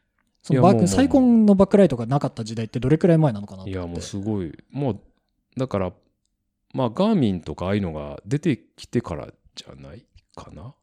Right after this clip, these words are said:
Speaker 1: あ、ガーミンって昔からあったわけじゃないんですか？
Speaker 2: いや、俺の記憶だとそんなになかったと思ったんだけど、
Speaker 1: あー。
Speaker 2: だから、もう、まあ、もう、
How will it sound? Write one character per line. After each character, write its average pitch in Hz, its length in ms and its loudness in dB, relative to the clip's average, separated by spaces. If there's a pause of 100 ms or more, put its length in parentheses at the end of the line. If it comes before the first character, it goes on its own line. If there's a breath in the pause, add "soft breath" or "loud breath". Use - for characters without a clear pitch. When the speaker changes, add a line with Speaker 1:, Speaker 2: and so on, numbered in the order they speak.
(120)
Speaker 1:
あ、 165 120 4
ガ 247 140 4
ー 370 60 2
ミ 160 120 6
ン - 20 -10
っ - 0 -
て 147 120 0
昔 143 360 0
か - 140 -6
ら 254 40 4
あ 254 40 0
っ - 40 -10
た - 60 -6
わ 220 60 -6
け - 60 -12
じ 208 60 -12
ゃ 208 40 -10
な 214 100 -6
い 233 40 -6
ん 214 40 -8
で 202 60 -12
す 117 60 -2
か？ 113 100 0
Speaker 2:
い 110 40 -2
や、 123 120 -2
俺 139 140 -2
の 151 100 -2
記 - 140 -4
憶 143 200 -2
だ 135 120 2
と 87 120 -6
そ - 180 -4
ん 110 180 0
な 107 220 0 (100)
に 101 600 -4
な 98 180 -6
か - 100 -12
っ - 60 -16
た 73 100 -12
と 76 120 -16
思 73 140 -16
っ - 20 -20 (120)
た 131 120 -10
ん 123 60 -6
だ 117 140 -6
け - 20 -8
ど、 - 20 -8
Speaker 1:
あ - 20 -10
ー。 - 60 -6
Speaker 2:
だ 104 40 -4
か 107 120 -2
ら、 - 60 -4 (240)
も 117 160 -8 (300)
う、 - 160 -20 (240)
ま 147 180 -2
あ、 82 60 -4
も 110 140 -4
う、 104 40 -6